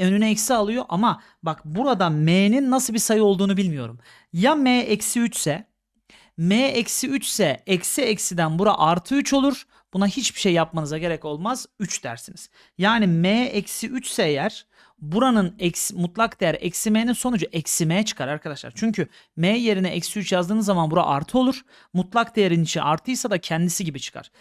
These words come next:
Evet, farkındayım. Siz gösterim olarak eksi M gördüğünüzde bunu negatif gibi düşünüyorsunuz. Ama M harfli bir ifade olduğu için M'nin işaretini bilmeden eksi M'nin işaretini konuşamazsınız. Tamam mı?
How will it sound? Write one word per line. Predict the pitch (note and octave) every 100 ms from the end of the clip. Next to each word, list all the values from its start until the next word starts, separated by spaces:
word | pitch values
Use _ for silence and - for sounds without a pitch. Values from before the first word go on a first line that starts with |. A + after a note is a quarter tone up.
| _ _
Evet, | C4 A#3+ G#3
farkındayım. | A3+ A3 A#3 B3 A3 F3
Siz | - B3 F#3+
gösterim | F#3 F#3 - B3
olarak | C4 E3+ D#3+ - _ _ _ G#3
eksi | G#3+ - B3+
M | A#3+ B3+
gördüğünüzde | A#3+ A3 G3+ G#3 G#3 G#3
bunu | A#3+
negatif | A3 G#3+ G#3+ -
gibi | D#3+ C#3+
düşünüyorsunuz. | C#3 - C3 - C3 -
Ama | G#3 G3+ - _ -
M | E3 G3
harfli | - - E3 - C#4 C4
bir | A3+
ifade | - F3+ E3
olduğu | D#3 D3
için | C#3 - D4+ - _ -
M'nin | D#3 E3 F3+ C4
işaretini | D#4 A3+ G3 E3+ - D#3 D3
bilmeden | G#3 A#3+ A#3 D#4 D4+ _ _
eksi | - F3+ - D#4
M'nin | A3 E3+ D3
işaretini | D3 - G#3+ G#3 F#3+ G#3 C#4+ D#4+ - _ _
konuşamazsınız. | D#3 D3 F#3 E3 C#3+ - - -
Tamam | - G#3 D#4+
mı? | E3